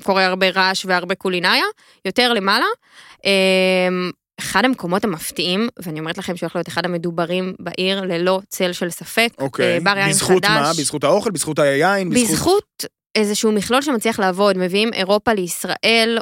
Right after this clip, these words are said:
Speaker 1: עושים את זה באלגנטיות, באווירה אינטימית, עם תפריט יינות עצום. יש
Speaker 2: כן.
Speaker 1: לי כמה הערות עליו, עוד שנייה ניגע. תפריט אוכל מאוד קטן ומאוד,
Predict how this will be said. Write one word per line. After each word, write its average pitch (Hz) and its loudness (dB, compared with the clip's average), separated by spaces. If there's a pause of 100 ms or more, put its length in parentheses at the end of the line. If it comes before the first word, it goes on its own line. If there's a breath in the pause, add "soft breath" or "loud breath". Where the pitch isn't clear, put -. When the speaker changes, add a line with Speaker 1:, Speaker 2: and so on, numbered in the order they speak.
Speaker 1:
עושים 220 -2
את 214 0
זה 190 -2
באלגנטיות, 196 0
באווירה 180 -4
אינטימית, 226 -2
עם 190 -2
תפריט 214 -8
יינות 208 -4 (140)
עצום. 269 0
יש 254 0
Speaker 2:
כן. 277 -2
Speaker 1:
לי 311 -2
כמה 233 0
הערות 202 0
עליו, 226 0
עוד 196 -2
שנייה 202 -2
ניגע. 185 0 (440 soft breath)
תפריט 240 -2
אוכל 254 2 (160)
מאוד 240 0
קטן 208 0 (540)
ומאוד, 220 2